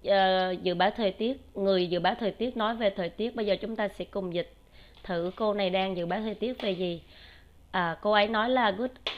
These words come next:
evening and welcome to the weather forecast." À, chào buổi tối và chào mừng bạn đến dự-, à, với chương trình dự báo thời tiết. Chúng ta hãy nhìn vào, à, dự báo thời tiết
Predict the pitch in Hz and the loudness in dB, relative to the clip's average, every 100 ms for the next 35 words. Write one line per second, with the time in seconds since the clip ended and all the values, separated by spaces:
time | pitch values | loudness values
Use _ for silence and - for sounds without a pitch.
0 | - - - - - 226 220 208 208 208 | -12 -16 -16 -10 2 4 4 2 2 0
1 | 202 185 185 196 202 - 214 208 - 214 | 0 2 4 4 4 0 -2 -2 -4 -2
2 | 202 185 180 180 190 190 180 - 190 190 | 0 0 2 4 4 2 -2 -2 -2 -2
3 | 202 156 - - - - - - - - | -6 -6 -8 -20 -20 -20 -20 -20 -20 -4
4 | 185 175 - 196 190 175 185 202 202 254 | 0 0 4 6 6 4 0 4 6 6
5 | 254 202 180 175 - 196 190 185 175 165 | 6 6 6 4 2 2 2 0 0 2
6 | 185 208 269 190 - 196 180 226 240 233 | 4 4 2 -4 -4 -4 -2 -4 -2 -4
7 | 214 202 185 175 180 226 240 175 - 240 | 0 0 0 0 0 0 -2 -2 0 0
8 | 285 - - - - - - 254 269 240 | -2 -10 -20 -20 -20 -18 -8 -2 2 2
9 | 208 180 214 214 190 190 180 170 - - | 2 0 0 0 2 4 2 -2 -12 -20
10 | - - 190 180 175 175 175 196 254 220 | -20 -6 0 2 2 0 4 4 4 0
11 | 190 254 | 0 -2